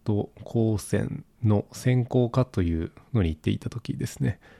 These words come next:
えっと、専攻科っていうのが、その、えっと、高専がまず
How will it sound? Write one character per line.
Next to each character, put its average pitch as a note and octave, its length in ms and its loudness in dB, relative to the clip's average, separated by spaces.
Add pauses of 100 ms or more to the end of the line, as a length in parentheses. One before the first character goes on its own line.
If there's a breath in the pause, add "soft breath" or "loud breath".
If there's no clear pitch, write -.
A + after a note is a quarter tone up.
(300 soft breath)
え D#3 60 -4
っ D3 60 -4
と、 - 80 -14
専 A2 200 0
攻 G#2 140 0
科 G#2+ 80 2
っ G#2 40 0
て - 100 0
い - 20 2
う G#2+ 40 2
の G#2 40 2
が、 G#2+ 120 2
そ G#2+ 140 -2
の、 F#2 240 0
え G#2 60 4
っ - 20 0
と、 - 140 -8
高 C3 220 2
専 G2+ 280 2
が G#2 380 2
ま G2 100 4
ず - 120 -14